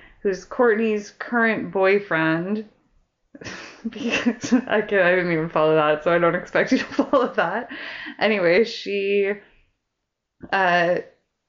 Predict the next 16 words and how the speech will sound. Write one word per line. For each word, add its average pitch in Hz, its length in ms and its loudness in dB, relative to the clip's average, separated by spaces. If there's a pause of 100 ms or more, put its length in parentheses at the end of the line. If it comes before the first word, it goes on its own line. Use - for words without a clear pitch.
(340)
this 226 260 2
girl 233 360 4
told 220 440 2
the 202 60 0
guy 180 320 4
that 160 640 -2
Courtney's 226 420 2
currently 233 340 2
dating, 175 340 -2
but 165 80 -6
it 151 40 -10
was 165 160 -10
before 240 320 0
they 208 100 4
were 185 120 0
dating, 160 460 -2